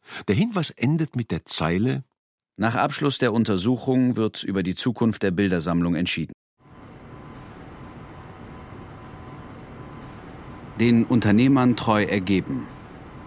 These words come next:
Speaker 2: Das paternalistische Arbeitsrecht des Hans Karl Nipperdey. Ein Feature von Peter Kessen.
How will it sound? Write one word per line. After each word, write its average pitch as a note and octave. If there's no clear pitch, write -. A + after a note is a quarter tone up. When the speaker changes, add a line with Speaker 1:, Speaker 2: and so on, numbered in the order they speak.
Speaker 2:
Das G2+
paternalistische A#2
Arbeitsrecht A2
des -
Hans A2
Karl G#2
Nipperdey. -
Ein G2
Feature C3+
von G2
Peter A2
Kessen. -